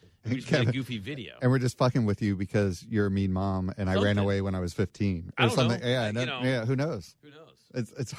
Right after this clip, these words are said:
Speaker 1: <laughs>
Speaker 2: This is why there are police.
Speaker 1: Exactly.
Speaker 2: Figure this stuff out.
Speaker 1: Well, I, I thought for sure, uh, Detective Mike would come out and solve the case.
Speaker 2: Well, there's, there's a number of, uh, there, there are a number of possibilities. I just named, uh, one. Uh, the other one is I, I think it's just,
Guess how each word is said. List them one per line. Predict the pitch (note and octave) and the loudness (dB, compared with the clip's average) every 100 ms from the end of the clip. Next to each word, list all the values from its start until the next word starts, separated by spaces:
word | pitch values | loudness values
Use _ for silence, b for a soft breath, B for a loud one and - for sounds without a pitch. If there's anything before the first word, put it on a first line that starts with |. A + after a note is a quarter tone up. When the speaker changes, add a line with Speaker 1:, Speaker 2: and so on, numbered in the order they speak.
| - | -10
Speaker 1:
<laughs> | D3+ | -4
Speaker 2:
This | G#3 | -4
is | G#3+ | 0
why | G#3 | 0
there | F#3 C#3 | 0 -4
are | |
police. | - E3 G3+ - - - | -6 -8 -8 -12 -20 -4
Speaker 1:
Exactly. | D3+ C#3 D#3 D#3+ | -2 2 0 0
Speaker 2:
Figure | D#3 | -8
this | C3+ - | -10 -14
stuff | B2+ - | -16 -16
out. | D#3 G2+ - - | -16 -16 -12 0
Speaker 1:
Well, | C#3+ | 2
I, | C#3+ D#3 - | 2 0 0
I | C3+ | 0
thought | - | 0
for | C3+ | 0
sure, | B2 D#3 C#3+ C3 - | 0 2 0 0 0
uh, | A#2+ A2+ | 0 0
Detective | F#2+ G#2+ A#2+ - F#2 | -2 -4 -4 -4 -2
Mike | A2+ A2+ - | -2 -2 -4
would | G2 | -6
come | - A2 | -2 0
out | G#2+ A2 | 0 -2
and | F#2+ | -6
solve | A#2+ G2 | -4 -4
the | - | -4
case. | B2 B2 - - _ _ _ _ - | -6 -6 -8 -16 _ _ _ _ -2
Speaker 2:
Well, | E3 | 0
there's, | D3+ E3 D3+ E3 | 2 2 0 0
there's | D#3+ D3+ | 0 0
a | |
number | D#3+ G3 G3+ F#3 | 2 0 0 0
of, | D#3 C3 B2 | -2 -4 -4
uh, | B2 A2+ A2 | -4 -4 -6
there, | B2+ | -8
there | A#2+ B2 | -6 -6
are | |
a | |
number | A#2+ C3+ C3+ | -6 -8 -8
of | A#2 | -10
possibilities. | - A#2+ - A#2+ D3+ F#2+ | -10 -10 -8 -8 -8 -8
I | A2 | -10
just | G#2 | -8
named, | A2 A#2 A#2 A2 | -8 -8 -8 -12
uh, | G#2+ G2+ | -10 -10
one. | F#2+ G2+ F#2+ A2 A#2 _ _ _ - | -10 -14 -14 -14 -18 _ _ _ -12
Uh, | A2 G#2 | -8 -6
the | A#2+ | -4
other | D3 | -2
one | C#3 A#2+ | -4 -4
is | A#2 | -6
I, | A2+ G2+ | -8 -10
I | |
think | G#2 B2 | -12 -12
it's | A2 | -14
just, | A#2+ - | -16 -18